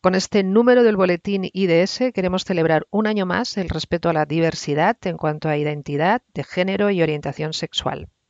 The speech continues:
En la versión texto del artículo hay un enlace para ver un sugerente vídeo del movimiento Love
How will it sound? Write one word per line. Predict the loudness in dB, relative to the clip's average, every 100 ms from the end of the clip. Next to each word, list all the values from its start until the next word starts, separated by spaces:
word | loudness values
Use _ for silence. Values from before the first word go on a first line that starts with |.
| _ -20 -20 -20 -18 -2
En | 4
la | 6
versión | 4 4 0 2
texto | -2 -2 0
del | 0 2
artículo | -2 -6 -4 2 6
hay | 6 6
un | 2 0
enlace | -2 0 0 0 -2
para | 2
ver | 4 2 0
un | -4 -4
sugerente | -6 -6 -4 -4 -2 -2
vídeo | 0 2 4 2
del | 0
movimiento | 0 -2 -2 -4 -2 0 0
Love | 0 2 2 2